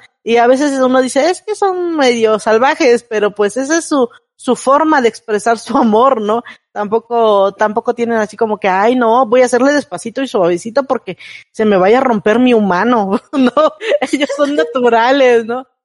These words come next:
Y ellos se, se avientan y te disfrutan.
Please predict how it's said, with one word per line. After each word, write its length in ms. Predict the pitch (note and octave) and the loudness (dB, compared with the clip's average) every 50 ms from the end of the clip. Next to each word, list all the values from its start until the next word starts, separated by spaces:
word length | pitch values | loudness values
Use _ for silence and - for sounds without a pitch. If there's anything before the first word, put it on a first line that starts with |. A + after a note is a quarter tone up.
| _ _ _ | _ _ _
Y 160 | A3+ A#3 A3 | -4 -2 0
ellos 300 | A3 A#3+ B3+ B3 B3 B3 | 0 0 0 0 -2 0
se, 240 | - A3 G3+ G3+ F#3 | 0 -2 -2 -2 -2
se 120 | - A3+ | -2 0
avientan 840 | G#3 G3+ F#3 G3 G3 G3+ G#3 G#3 G#3+ A#3 A#3 - B3+ A#3 A3+ A3+ A3 | 0 0 0 0 0 2 2 2 0 -2 -4 -4 -4 -4 -4 -4 -4
y 120 | G#3 G3 | -8 -8
te 200 | F3+ _ - F3 E3+ F3 F3 | -10 _ -8 -6 -6 -6 -8
disfrutan. 840 | F3 - _ _ - A#3 A3+ A3+ A#3 A3+ - - B3 A3+ G#3+ A3 | -10 -14 _ _ -8 -4 -4 -4 -4 -6 -10 -8 -6 -4 -4 -6